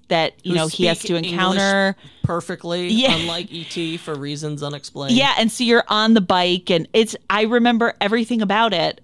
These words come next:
Speaker 1: and I was like, "This is exactly how I remember." And I, before you went on it, I didn't, I, like, I, I told you, I was like, "Oh, this is one I remember from when I was a kid," but I didn't tell you anything else about it.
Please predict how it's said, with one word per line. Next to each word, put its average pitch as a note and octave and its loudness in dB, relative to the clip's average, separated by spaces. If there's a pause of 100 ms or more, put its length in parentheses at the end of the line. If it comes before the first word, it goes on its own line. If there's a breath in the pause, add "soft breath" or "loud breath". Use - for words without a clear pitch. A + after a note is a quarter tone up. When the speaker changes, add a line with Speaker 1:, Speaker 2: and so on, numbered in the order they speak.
Speaker 1:
and F#3+ -2
I G#3 2
was G#3+ -2
like, F#3 -2
"This F3+ -4
is F3+ -8
exactly E3 -6
how D#3+ -8
I D#3 -6
remember." D#3+ -6 (300 loud breath)
And B3 0
I, A#3 2
before C#4+ -2
you A3 -2
went G#3 0
on F#3+ -2
it, F3+ -4
I F3+ -2
didn't, G#3 -4 (160)
I, G3+ 2
like, A3 0
I, A3+ -2 (120)
I G#3+ 0 (100)
told D#4 -4
you, G#3+ 0
I F#3 -2
was G3 -6
like, F#3+ -4
"Oh, G3+ -2
this F#3 -6
is F#3+ -12
one F#3+ -4
I F3+ -2
remember E3 -6
from D#3 -8
when D3 -8
I B2 -8
was B2+ -10
a - -20
kid," E3+ -4 (240 loud breath)
but G#3 -2
I G#3+ 4
didn't C4+ -2
tell D4+ 2
you A#3 2
anything G3 0
else E3 -4
about D3 0
it. - -6